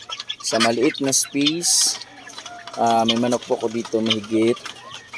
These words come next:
isang daang piraso, pero hindi po, ah, mabaho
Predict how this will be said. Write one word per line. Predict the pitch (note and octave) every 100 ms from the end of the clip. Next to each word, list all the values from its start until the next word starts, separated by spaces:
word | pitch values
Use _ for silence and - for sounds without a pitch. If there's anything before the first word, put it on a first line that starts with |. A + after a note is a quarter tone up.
| - - - - - - - - -
isang | - B2 B2+
daang | A#2 A#2+ A#2+
piraso, | - A#2+ A#2+ C3+ - A#2+ A2
pero | D3 C3 B2 A#2 A2+ - - - - - - -
hindi | A#2+ A#2+ B2+
po, | - A#2+ B2+ - - - - - - -
ah, | G#2+ G#2+ G#2
mabaho | G2+ G#2 A2+ A2+ A2+